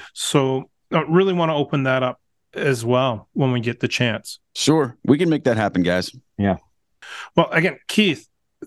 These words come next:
Speaker 1: thank you so very much for taking the time out of your schedule. Like I said, what are you doing tomorrow? And you've already got stuff lined up, I'm sure, for the next six months. So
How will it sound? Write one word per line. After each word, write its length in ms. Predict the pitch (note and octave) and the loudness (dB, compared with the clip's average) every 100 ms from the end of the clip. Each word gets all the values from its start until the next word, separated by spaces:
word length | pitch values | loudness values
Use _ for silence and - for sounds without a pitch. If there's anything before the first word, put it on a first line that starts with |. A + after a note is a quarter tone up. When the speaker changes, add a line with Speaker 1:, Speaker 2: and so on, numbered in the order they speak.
| - | -2
Speaker 1:
thank 260 | G3 F3+ | -2 0
you 60 | F3 | -4
so 240 | - F#3 | 0 0
very 220 | D3 D#3+ | 2 0
much 180 | D#3 D3+ | 0 -2
for 100 | - | -2
taking 340 | D3+ D3+ - C#3 | -2 -2 0 -2
the 80 | |
time 260 | B2+ C#3+ C#3 | 0 0 2
out 120 | C3+ | 0
of 120 | C3 A2+ | -2 0
your 140 | C#3 | -2
schedule. 420 | - C3+ B2+ C#3 | 0 -2 0 0
Like 180 | C3+ C3 | -2 -2
I 20 | |
said, 180 | C3+ D3 | 0 0
what 100 | D3 | 0
are 20 | |
you 100 | D#3+ | -2
doing 160 | D3+ D3 | -2 -4
tomorrow? 260 | - C#3+ D3 | -2 0 0
And 100 | C#3 | 0
you've 140 | D3 | -2
already 200 | D#3 C#3+ | -2 -2
got 200 | C3+ C3+ | -2 -4
stuff 340 | - C#3 B2 | -2 -4 -2
lined 220 | C#3 B2+ B2+ | 0 0 0
up, 120 | B2 | 0
I'm 120 | B2+ | -2
sure, 200 | A#2+ C#3 | -2 -4
for 140 | B2 B2+ | -4 -2
the 100 | A#2+ | -2
next 320 | A#2+ - - _ | -2 -6 -14 _
six 360 | - C#3 - | -6 -6 -4
months. 320 | B2+ B2 G2+ - | -2 -2 -2 -10
So 320 | - A2 | -6 -6